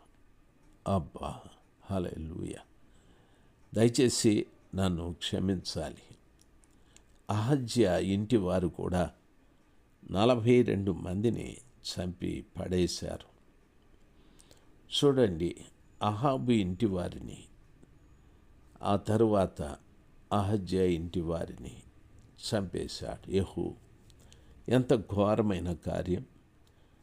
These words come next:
అచ్చటి నుండి అతడు పోయిన తరువాత తను ఎదుర్కొన వచ్చిన రేఖాబు కుమారుడైన యెహో నాదాబును,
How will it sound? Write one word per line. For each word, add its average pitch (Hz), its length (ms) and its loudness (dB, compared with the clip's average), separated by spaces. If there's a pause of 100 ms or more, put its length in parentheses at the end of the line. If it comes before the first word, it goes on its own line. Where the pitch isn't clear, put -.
(300)
అచ్చటి 127 480 2
నుండి 139 300 6
అతడు 110 320 -2
పోయిన 98 440 2
తరువాత 95 760 -2 (1400)
తను 117 340 6
ఎదుర్కొన 110 640 4
వచ్చిన 92 600 0 (640)
రేఖాబు 104 640 2
కుమారుడైన 87 800 -4
యెహో 85 520 -2 (440)
నాదాబును, 85 760 -4